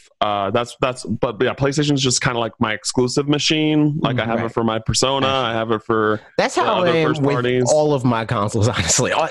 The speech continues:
Speaker 2: well, except for
Speaker 1: <laughs>
Speaker 2: Switch. The, like, pretty much everything is like, "Oh, exclusive's coming out on this? Dope. I'll play it for a week,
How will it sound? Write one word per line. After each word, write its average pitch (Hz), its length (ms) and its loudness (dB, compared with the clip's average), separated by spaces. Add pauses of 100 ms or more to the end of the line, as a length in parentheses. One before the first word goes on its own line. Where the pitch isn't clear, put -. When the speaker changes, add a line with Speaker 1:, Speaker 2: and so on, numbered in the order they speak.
Speaker 2:
well, 185 200 4
except 196 300 2
for 120 80 -4
Speaker 1:
<laughs> 107 80 -6
Speaker 2:
Switch. 92 220 -2 (260)
The, 143 180 2
like, 147 340 -2 (400)
pretty 196 160 2
much 170 200 2
everything 147 360 2
is 127 120 0
like, 107 200 0
"Oh, 175 160 2
exclusive's 180 480 2
coming 220 240 2
out 220 140 2
on 220 100 4
this? 226 180 2
Dope. 110 380 -2
I'll 135 120 0
play 127 220 -2
it 113 80 -2
for 110 360 0 (140)
a 123 140 2
week, 117 420 -2